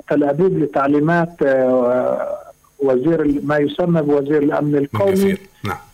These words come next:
Speaker 1: آه، الذي تم إقالته، ومن ثم تدخلت مؤسسات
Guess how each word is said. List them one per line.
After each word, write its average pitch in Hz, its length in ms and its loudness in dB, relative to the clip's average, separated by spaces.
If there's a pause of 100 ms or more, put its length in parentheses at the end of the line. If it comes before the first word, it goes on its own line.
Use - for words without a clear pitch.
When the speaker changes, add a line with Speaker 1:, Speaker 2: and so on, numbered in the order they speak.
(180)
Speaker 1:
آه، 170 640 2
الذي 180 340 2
تم 185 320 -2
إقالته، 175 680 0
ومن 180 380 2
ثم 247 260 2
تدخلت 196 840 -2
مؤسسات 165 640 -2